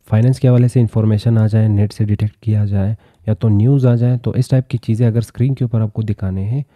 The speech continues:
तो आप यहाँ से ये चीज़ें चूज़ कर सकते हो। जैसे इस वक्त हमें बताया जा रहा है कि अगर आप इसे चूज़ करोगे तो ये वेदर दिखाएगा और कुछ चीज़ें खुद से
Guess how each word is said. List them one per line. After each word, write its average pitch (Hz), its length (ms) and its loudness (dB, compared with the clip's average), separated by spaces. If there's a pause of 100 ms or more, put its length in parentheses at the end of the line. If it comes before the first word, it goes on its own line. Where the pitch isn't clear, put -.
(260)
तो 101 220 -4 (100)
आप 113 160 -4
यहाँ 104 140 0
से 135 140 -4
ये 117 160 -2
चीज़ें 107 280 -6
चूज़ 101 240 -8
कर 98 100 -8
सकते - 360 -14
हो। 92 140 -10
जैसे 123 220 -6
इस 127 140 -8
वक्त 127 220 -4
हमें 123 180 0
बताया 117 220 0
जा 120 80 -2
रहा 123 100 0
है 123 60 -2
कि 113 140 -6
अगर 104 280 -2
आप 110 140 -4
इसे 117 200 -4
चूज़ - 300 -10
करोगे 120 340 -4
तो 120 140 -6
ये 101 120 -2
वेदर 101 300 -2
दिखाएगा 120 420 -2
और 113 120 -2
कुछ 113 220 -6
चीज़ें 113 200 -2
खुद - 180 -4
से 135 200 -4